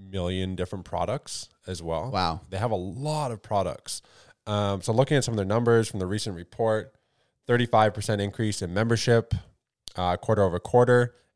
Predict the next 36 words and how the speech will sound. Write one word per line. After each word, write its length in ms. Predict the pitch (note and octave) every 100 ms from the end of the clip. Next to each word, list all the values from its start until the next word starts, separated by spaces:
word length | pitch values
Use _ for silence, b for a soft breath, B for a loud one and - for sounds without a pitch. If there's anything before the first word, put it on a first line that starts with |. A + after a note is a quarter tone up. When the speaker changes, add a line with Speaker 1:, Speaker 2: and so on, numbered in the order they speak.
| -
Speaker 1:
and 160 | G2
ninety-five 600 | G2 G2+ G#2 G2+ G2 F#2+
percent 380 | - - F2+ F2
year 140 | C2+ E2
over 100 | D#2
year. 400 | E2 F#2+ G#2 G#2
So 120 | -
they're 140 | F2+ E2+
showing 400 | - - G#2 G2+
some 260 | F#2 D#2+ E2
really 220 | F#2 F#2+
good 180 | F2+ E2
growth. 360 | F2 F2+ A#2+ - _ -
Speaker 2:
Nice. 340 | G2+ G2 - -
Speaker 1:
Um, 320 | F#2 F2+ E2+
twenty-eight 520 | - A2 A2 G#2+ G2+
percent 320 | - - G2+
increase 340 | - F#2 G2+ -
in 160 | D#2+
revenue. 640 | E2 G#2+ A2+ A2+ A2+ A2+ A2+ - _ _ _ _ -
Um, 400 | F2+ F2 E2 F2 _ _ _
yeah, 140 | G2+
like 160 | F2+ F#2+
I 40 |
said, 180 | - G2
they 80 | F2
doubled 340 | E2 G2+ G#2
the 80 | F#2+
number 240 | F2+ F2+
of 100 | F2
products 380 | - F2+ E2+ -
to 100 | -
four 220 | - F#2
point 260 | - F2+ E2+
three 220 | F2 F2
million. 540 | E2+ F2 G2+ G#2+ A2